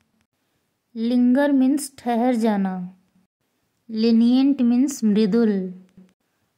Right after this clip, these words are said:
नॉटी मीन्स गांठदार। नेग्लिजेंट मीन्स लापरवाह। निम्बल मीन्स फुर्तीला। नोविस मीन्स नौसिखिया।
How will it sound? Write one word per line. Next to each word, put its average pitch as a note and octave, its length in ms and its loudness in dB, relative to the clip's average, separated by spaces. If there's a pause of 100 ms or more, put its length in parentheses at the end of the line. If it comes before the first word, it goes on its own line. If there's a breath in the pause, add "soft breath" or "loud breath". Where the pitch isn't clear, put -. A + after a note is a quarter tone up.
(180)
नॉटी A#3 520 0
मीन्स C4+ 480 -2 (100)
गांठदार। G#3+ 1080 -2 (800)
नेग्लिजेंट G#3+ 1080 0 (540)
मीन्स A3 420 -4
लापरवाह। F3+ 1120 -4 (720)
निम्बल G#3+ 580 2
मीन्स A3+ 440 0 (100)
फुर्तीला। G3 920 -2 (720)
नोविस G#3+ 640 -2
मीन्स A3 460 -2
नौसिखिया। G3 1080 -4